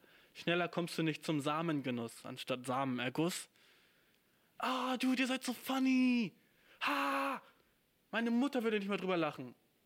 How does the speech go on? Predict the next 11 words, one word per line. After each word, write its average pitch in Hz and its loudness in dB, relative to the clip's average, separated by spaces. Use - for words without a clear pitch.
Ah, 185 -2
dude, 190 -6
shut - -6
the 233 -2
fuck - -8
up. 240 -4
Shut - -2
the 285 0
fuck 247 -6
up 254 -4
mit, 240 -2